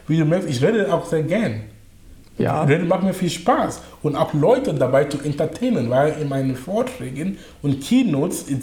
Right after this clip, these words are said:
Speaker 1: nennen sich Infotainment. Das heißt, du gibst Menschen viel Value, Information und dabei, die haben ihren Spaß.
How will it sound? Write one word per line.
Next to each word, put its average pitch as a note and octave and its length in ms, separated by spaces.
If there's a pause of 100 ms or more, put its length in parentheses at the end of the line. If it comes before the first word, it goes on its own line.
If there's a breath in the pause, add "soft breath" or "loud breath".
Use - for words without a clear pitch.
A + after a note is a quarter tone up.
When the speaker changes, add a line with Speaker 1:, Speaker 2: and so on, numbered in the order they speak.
Speaker 1:
nennen G3 360
sich G3 240 (360 loud breath)
Infotainment. F3+ 1000
Das B2+ 100
heißt, D3+ 160
du C3+ 60
gibst D3 320
Menschen F3+ 460 (160)
viel C#3 320 (100)
Value, D3 560
Information C3+ 880 (220 loud breath)
und C#3+ 180
dabei, C3 360
die C#3+ 100
haben C#3 180
ihren D3 160
Spaß. - 600